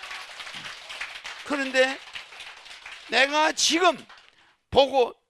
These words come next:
듣고 보고 얻어서 수지하겠다. 내가 그것을 내 몸에 내 걸로 가지겠다. 수지해서 백хүн 가겠다.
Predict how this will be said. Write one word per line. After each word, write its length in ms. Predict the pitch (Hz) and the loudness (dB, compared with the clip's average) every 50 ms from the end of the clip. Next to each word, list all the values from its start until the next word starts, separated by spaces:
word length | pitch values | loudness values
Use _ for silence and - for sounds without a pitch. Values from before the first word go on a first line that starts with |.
| _ _ _ _ | _ _ _ _
듣고 460 | - 262 - _ - 240 233 220 - | -4 -4 -4 _ -4 -4 -4 -4 -6
보고 440 | _ 190 214 - - - - - _ _ _ _ _ _ _ _ _ | _ -6 -6 -4 -4 -8 -10 -10 _ _ _ _ _ _ _ _ _
얻어서 600 | 175 202 208 196 214 208 - - 240 233 226 - _ _ _ _ _ _ _ _ _ _ _ _ _ _ _ _ _ _ _ _ | 0 0 4 4 4 2 4 0 -4 -4 -4 -8 _ _ _ _ _ _ _ _ _ _ _ _ _ _ _ _ _ _ _ _
수지하겠다. 840 | _ - - - - 285 226 277 247 190 - - - _ - - _ _ _ _ _ _ _ _ _ _ | _ -14 -12 -10 -10 -8 -6 -6 -6 -6 -8 -14 -18 _ -20 -20 _ _ _ _ _ _ _ _ _ _
내가 400 | - 165 170 170 170 175 160 143 | -6 -4 -4 -4 -2 -6 -8 -8
그것을 520 | - - 151 147 156 143 - - 139 135 135 _ _ _ _ _ _ _ _ _ _ _ | -12 -16 -16 -14 -14 -14 -12 -14 -14 -16 -18 _ _ _ _ _ _ _ _ _ _ _
내 240 | - 147 151 151 151 | -12 -10 -8 -8 -10
몸에 320 | 143 147 147 143 135 127 | -8 -10 -12 -12 -12 -16
내 160 | - - 143 | -14 -14 -16
걸로 260 | 127 - - - - | -14 -14 -16 -18 -16
가지겠다. 680 | - - - - - - 202 - - - _ _ - _ _ _ _ _ _ _ _ _ _ _ _ _ _ | -20 -20 -20 -20 -20 -16 -14 -14 -16 -16 _ _ -20 _ _ _ _ _ _ _ _ _ _ _ _ _ _
수지해서 540 | - - 254 226 254 247 240 220 247 240 262 _ _ _ _ | -12 -10 -10 -8 -8 -8 -8 -8 -10 -14 -14 _ _ _ _
백хүн 260 | 247 254 - 269 247 | -4 -4 -4 -6 -8
가겠다. 420 | 240 226 220 269 - - 214 - | -8 -6 -6 -6 -6 -6 -6 -6